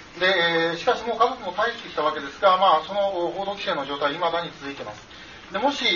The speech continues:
あの時にですね、えー、エヌエイチケーが放送したと。それで、まあ、当然、その各社の拉致の担当の記者さん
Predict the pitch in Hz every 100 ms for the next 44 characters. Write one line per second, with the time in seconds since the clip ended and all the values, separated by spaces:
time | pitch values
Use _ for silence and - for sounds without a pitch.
0 | 170 180 196 233 247 196 - 165 151 113
1 | - - - 151 147 147 143 165 180 208
2 | 208 180 156 170 - 175 180 185 170 -
3 | 156 - - - - - 220 233 233 220
4 | 208 202 233 240 226 214 - 196 190 214
5 | 214 180 165 147 151 165 180 160 156 160
6 | 151 143 175 - 135